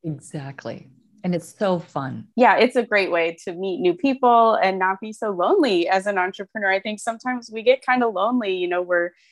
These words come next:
Speaker 2: you know, I don't know about you, but I sit in the corner of my bedroom. I've got a little desk and it's mostly just me and my business, except for when I have, you know, clients
Speaker 1: Mm-hmm.
Speaker 2: or podcast chats going on. So it's
Speaker 1: Mm-hmm.
Speaker 2: nice to have those connection calls and to talk to women who get it, who have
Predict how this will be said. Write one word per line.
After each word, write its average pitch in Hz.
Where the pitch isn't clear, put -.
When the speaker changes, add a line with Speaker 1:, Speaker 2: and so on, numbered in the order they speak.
Speaker 2:
you 180
know, 175
I 190
don't 214
know 208
about 196
you, 240
but 202
I 226
sit 233
in 165
the 160
corner 214
of 208
my 185
bedroom. 226
I've 202
got 196
a 196
little 190
desk 220
and 208
it's 233
mostly 294
just 262
me 269
and 220
my 196
business, 175
except 196
for 214
when 202
I 202
have, 190
you 196
know, 180
clients 185
Speaker 1:
Mm-hmm. 156
Speaker 2:
or 185
podcast -
chats 175
going 180
on. 170
So 170
it's 214
Speaker 1:
Mm-hmm. 160
Speaker 2:
nice 247
to 240
have 214
those 180
connection 180
calls 165
and 165
to 165
talk 196
to 202
women 196
who 196
get 196
it, -
who 196
have 208